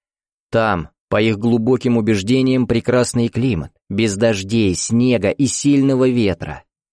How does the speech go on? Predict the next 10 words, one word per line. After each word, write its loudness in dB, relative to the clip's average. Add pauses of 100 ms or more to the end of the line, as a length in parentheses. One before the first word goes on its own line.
(380)
А -4
плодородная 0
земля, 0
управляемая -2 (240)
Радамантом, -2 (400)
трижды 0
в -4
году 2
плодоносит 0
фруктами, -6